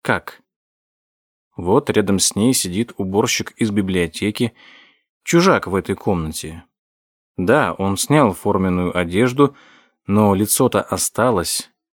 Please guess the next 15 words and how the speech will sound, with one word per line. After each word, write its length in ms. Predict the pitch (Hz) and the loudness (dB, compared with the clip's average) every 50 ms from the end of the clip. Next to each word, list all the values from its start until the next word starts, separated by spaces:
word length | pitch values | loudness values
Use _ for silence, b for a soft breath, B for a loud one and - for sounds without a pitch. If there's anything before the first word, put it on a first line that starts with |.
| _ _ _ _ | _ _ _ _
Лицо 420 | - 101 117 120 - - 139 147 139 | 0 2 2 2 4 4 4 4 4
человека, 560 | - - 127 117 113 104 110 135 131 - 98 | 4 2 2 4 4 4 4 2 2 0 0
который 340 | - 101 - 113 107 107 101 | -2 0 0 2 2 2 2
бывает 340 | 101 98 101 110 107 101 | 2 4 4 4 2 2
счастлив 480 | - - - 127 135 - - 110 101 - | 0 0 2 2 2 2 0 -4 -6 -6
только 380 | - - 117 127 139 131 - 113 | -6 -4 -2 -2 0 0 -2 -2
по 140 | - - | -2 0
ночам. 540 | 104 101 95 - - - 123 123 107 87 - b b b b b b b b b b b _ _ _ _ | 0 0 0 -2 0 0 2 2 2 0 -2 b b b b b b b b b b b _ _ _ _
Там, 320 | - 123 131 131 123 110 - | 0 2 2 2 2 0 0
под 160 | 113 110 110 | 0 2 2
мраморными 600 | 110 110 120 131 135 127 127 123 120 120 120 117 | 4 4 4 4 4 4 4 4 6 6 6 6
сводами, 680 | 113 - - 107 107 123 127 113 101 92 90 90 87 - | 4 2 0 0 2 4 4 4 2 2 0 -2 -2 -2
одинокий, 800 | 107 101 104 104 104 104 120 127 117 - - 90 82 78 - _ _ _ _ _ _ _ | -4 -2 0 2 2 4 4 2 2 0 -2 -6 -6 -8 -10 _ _ _ _ _ _ _
шаркая 560 | - - - 131 135 123 110 - 123 120 110 | -6 -2 0 0 0 0 0 0 2 4 4
метлой 560 | 107 107 104 - - 110 113 120 113 98 - | 4 4 2 0 0 2 4 4 4 4 2